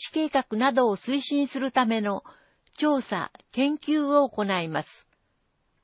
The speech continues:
二人、二回程度、六月一日から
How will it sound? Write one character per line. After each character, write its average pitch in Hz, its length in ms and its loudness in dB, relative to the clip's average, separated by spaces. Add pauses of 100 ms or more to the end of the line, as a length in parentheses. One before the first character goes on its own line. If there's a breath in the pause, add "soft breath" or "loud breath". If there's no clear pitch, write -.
(720)
二 233 320 -2
人、 185 220 -8 (680)
二 220 160 -2
回 285 340 0
程 240 240 0
度、 139 260 -8 (1040)
六 208 260 -4
月 302 300 0
一 285 260 -4
日 - 300 -2
か 214 80 -4
ら 175 220 -6